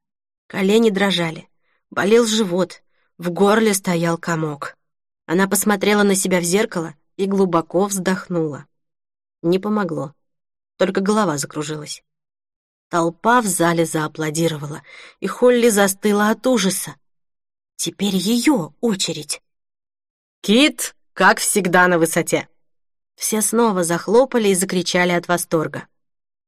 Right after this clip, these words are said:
«Мне сдается, Кит мечтает поставить рекорд и выиграть два конкурса подряд. Что ж, пожелаем ему успеха!»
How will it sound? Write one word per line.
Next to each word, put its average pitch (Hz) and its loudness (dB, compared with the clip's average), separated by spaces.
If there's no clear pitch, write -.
«Мне 220 6
сдается, 214 4
Кит 214 -2
мечтает 202 2
поставить 226 4
рекорд 285 2
и 185 4
выиграть 226 4
два 175 4
конкурса 185 2
подряд. 233 2
Что 285 2
ж, - -4
пожелаем 190 6
ему 190 2
успеха!» 170 -2